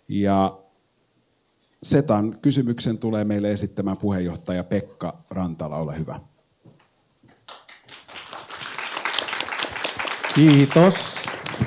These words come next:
Speaker 2: Ää, ja kiitos mahdollisuudesta esittää kysymys.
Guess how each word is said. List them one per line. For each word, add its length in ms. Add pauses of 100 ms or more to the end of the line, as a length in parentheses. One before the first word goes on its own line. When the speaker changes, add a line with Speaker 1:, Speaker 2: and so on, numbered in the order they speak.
(560)
Speaker 2:
Ää, 260
ja 120
kiitos 300
mahdollisuudesta 640
esittää 320
kysymys. 600